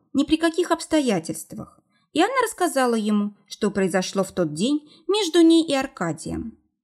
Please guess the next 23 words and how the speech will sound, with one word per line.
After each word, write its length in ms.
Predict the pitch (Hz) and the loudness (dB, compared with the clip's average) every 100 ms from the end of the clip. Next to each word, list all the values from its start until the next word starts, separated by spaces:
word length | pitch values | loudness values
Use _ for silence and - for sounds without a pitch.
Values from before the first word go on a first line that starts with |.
| _ _ _ _ _ _ _ _ _ - - | _ _ _ _ _ _ _ _ _ -8 2
"Фантастика!" 1040 | 240 330 370 - 254 233 - 226 208 208 _ _ | 4 4 2 0 0 -2 -8 -6 -4 -6 _ _
покачал 520 | - 190 185 - 233 | -6 -2 -2 -2 -2
головой 440 | 240 233 226 214 214 | 0 0 0 0 -2
Юрий. 480 | 180 165 160 160 _ _ _ | 0 -2 -2 -8 _ _ _
"Прямо 300 | 330 349 330 | 4 6 6
кино". 440 | 320 285 208 156 - _ _ _ _ _ _ - | 4 0 0 -2 -8 _ _ _ _ _ _ -4
Егоров 460 | 220 311 539 415 - | 0 6 6 4 -2
увлек 360 | 185 214 311 - | 0 2 2 0
ее 200 | 226 220 | -2 -2
опять 340 | 233 - 202 | -2 -2 0
на 100 | 180 | 0
подушке, 640 | 165 170 202 262 - - - _ - - | 0 0 -2 -4 -8 -12 -16 _ -12 0
и 100 | 311 | 2
они 200 | 427 453 | 2 -2
целовались 640 | 359 330 294 233 190 175 | 0 0 2 2 0 -2
так 240 | - 185 | -4 -4
долго, 420 | 165 240 294 - - - _ | -2 -2 -2 -10 -12 -20 _
будто 260 | 302 320 339 | 0 4 4
им 300 | 320 392 294 | 4 4 4
было 220 | 302 277 | 4 0
по 120 | 285 | -4
шестнадцать 640 | 226 277 359 349 320 302 | -6 0 4 4 2 -4
лет, 340 | 202 196 185 | -2 -2 -4